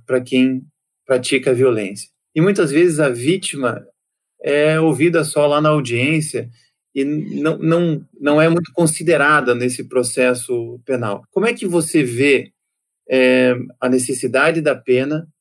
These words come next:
Como é que você vê esse sistema que já foi considerado pelo Supremo Tribunal Federal um estado de, de coisas inconstitucional, o sistema carcerário, e a vítima em relação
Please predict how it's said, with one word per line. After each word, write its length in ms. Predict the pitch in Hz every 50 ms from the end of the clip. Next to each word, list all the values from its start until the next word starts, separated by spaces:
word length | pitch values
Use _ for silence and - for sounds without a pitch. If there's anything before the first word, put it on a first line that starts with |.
| _ _ _ _ _ _ _ _ _ _ _ _ -
Como 140 | 156 147
é 100 | 165 180
que 120 | 175 - 175
você 360 | 160 165 160 156 - 131 131
vê 480 | 123 120 120 127 131 131 127 123 - - _ -
esse 260 | 143 143 127 123 143
sistema 760 | 123 - 147 123 123 - 147 147 147 143 135 123 127 123 _ _ _ _ _ _ _ _ _ _ _ _ _ _ _
que 140 | - 131 123
já 120 | 123 127
foi 220 | 123 123 147 143 143
considerado 760 | 147 135 123 120 - - 127 120 120 127 131 135 127 123 117
pelo 180 | - 120 123
Supremo 340 | 120 120 - - 135 135 127
Tribunal 300 | 127 135 123 127 127 127
Federal 320 | 123 - 120 120 120 120 120
um 60 | 117
estado 400 | 120 120 - - 135 131 127 127
de, 260 | - 120 117 117 - _ _ _ _ _ _ -
de 80 | - -
coisas 420 | 123 - 139 143 139 127 131 120
inconstitucional, 680 | 135 147 143 147 143 135 123 - - 120 117 120 135 151
o 40 | 151
sistema 400 | 151 - 120 127 127 123 120 117
carcerário, 720 | 120 120 117 - 120 110 113 98 127 143 156 156 - - _ _ _ _ _ _ _ _
e 360 | - 170 185 208 226 - - _ _ _ _ _ _ _ _ _
a 140 | - 165 175
vítima 640 | 156 139 147 196 214 202 - - 147 139 131 127 135
em 100 | 147 151
relação 720 | 156 165 151 147 139 127 - - 156 156 165 - - -